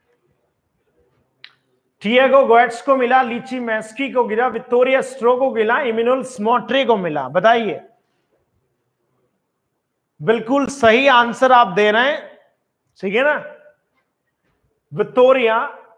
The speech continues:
Stroh को मिला है। और याद रखना, ये Italian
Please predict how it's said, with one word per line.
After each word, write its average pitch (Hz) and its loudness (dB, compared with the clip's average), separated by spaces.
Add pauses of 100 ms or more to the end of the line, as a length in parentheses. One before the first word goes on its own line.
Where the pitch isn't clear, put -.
(680)
Stroh 247 4
को 226 -4
मिला 196 -4
है। 175 -8
और 180 -4 (760)
याद 226 2
रखना, 247 -2
ये 254 0
Italian 233 0